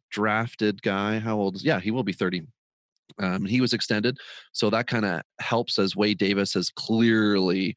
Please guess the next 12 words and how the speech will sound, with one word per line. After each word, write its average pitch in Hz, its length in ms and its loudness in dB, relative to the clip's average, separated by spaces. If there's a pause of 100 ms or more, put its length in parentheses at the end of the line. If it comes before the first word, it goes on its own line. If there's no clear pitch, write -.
(300)
gone 98 180 2
<laughs> 143 220 4
down 143 60 4
the 123 100 2
depth 117 300 0
charts, 127 520 2 (320)
uh, 98 380 2 (100)
in 113 120 0
the 107 80 4
bullpen 98 480 4
in 95 100 0
Colorado. 90 640 2